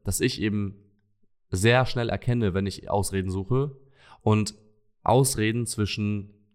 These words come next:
Facts unterscheiden kann. Ja, das heißt beispielsweise, wenn ich jetzt hier sitzen würde und ich hätte vierzig Grad Fieber,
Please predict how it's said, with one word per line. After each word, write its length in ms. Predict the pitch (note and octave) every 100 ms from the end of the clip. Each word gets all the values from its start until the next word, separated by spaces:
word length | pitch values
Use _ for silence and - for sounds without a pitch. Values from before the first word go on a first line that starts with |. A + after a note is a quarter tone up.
| _ -
Facts 460 | - A2 - -
unterscheiden 500 | F2+ F2 - F2+ F2
kann. 380 | E2+ F2+ A2+ C3 - _ _ _ _ _ -
Ja, 180 | F#2 G2+
das 240 | A2+ -
heißt 160 | G2 F#2
beispielsweise, 340 | F#2 F#2+ F#2+
wenn 120 | F#2 G2
ich 40 |
jetzt 140 | F#2+
hier 140 | D3+ C#3+
sitzen 180 | A#2+ A2
würde 280 | A2+ A#2+
und 280 | F#2 F#2+ -
ich 80 | F2+
hätte 160 | F#2+ -
vierzig 300 | A2 F#2 -
Grad 100 | F2
Fieber, 480 | B2 A2+ A2 A#2+